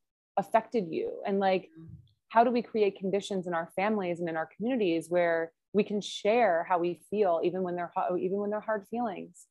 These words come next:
Speaker 1: so that we can all collectively mourn and grieve and, like, feel the weight of, like, what doesn't need to just be held on my grandmother's shoulders. Like, I can ha-, I can hold that, you know, in, in the native indigenous,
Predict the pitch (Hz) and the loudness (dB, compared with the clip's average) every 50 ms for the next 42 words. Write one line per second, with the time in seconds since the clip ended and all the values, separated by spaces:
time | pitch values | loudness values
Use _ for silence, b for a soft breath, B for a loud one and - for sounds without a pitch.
0 | _ _ _ _ - - 202 196 190 208 202 - 226 - - 196 226 240 226 - | _ _ _ _ -4 2 2 4 4 4 2 2 2 2 4 6 6 6 6 4
1 | - 208 208 202 202 - 214 190 185 196 190 185 170 165 165 180 208 226 214 180 | 2 2 2 2 2 0 -2 -2 0 0 0 0 0 0 2 2 4 4 4 2
2 | 165 156 165 170 165 156 - 160 170 190 208 202 180 165 147 143 165 160 160 165 | 0 -2 -4 -4 -6 -6 -2 0 2 2 4 4 2 2 2 0 -4 -2 -2 -2
3 | 165 - - _ _ _ _ _ _ _ _ _ - - - 208 220 240 233 208 | -4 -4 -8 _ _ _ _ _ _ _ _ _ -20 -4 0 4 6 6 6 6
4 | 165 180 170 156 147 160 180 208 202 - - - 165 156 175 165 165 - _ _ | 4 2 0 2 2 2 4 4 4 4 2 -4 -2 0 0 0 0 -2 _ _
5 | _ _ _ _ _ _ _ - 175 185 - - - 202 208 247 226 202 214 220 | _ _ _ _ _ _ _ 2 2 2 4 4 4 4 4 4 2 2 2 2
6 | 190 214 180 202 202 202 - - 214 185 180 202 220 214 202 196 185 170 185 180 | 0 0 2 2 0 0 0 0 0 2 4 4 2 4 2 0 0 0 0 0
7 | 180 165 170 165 - - 254 277 240 - - - - 185 - - - 190 214 226 | 0 0 -2 -2 -2 0 0 0 0 0 -4 -4 -4 -4 -4 0 2 2 2 2
8 | - 226 208 - - 233 - 196 202 - 240 214 - 262 277 220 190 135 - - | 0 -4 -6 -6 -4 0 0 0 0 0 -4 -2 -2 -2 2 4 4 2 2 0
9 | - _ _ _ _ _ _ _ _ _ _ 190 190 190 180 180 180 180 - 185 | -8 _ _ _ _ _ _ _ _ _ _ 0 2 2 4 2 2 2 0 0
10 | 185 180 180 180 175 175 165 - 185 185 180 185 196 185 202 175 175 180 175 170 | 0 2 2 4 2 2 2 0 0 0 2 4 4 6 4 4 4 2 0 0
11 | 185 170 185 175 170 165 - - | 0 0 -2 -4 -6 -6 -10 -14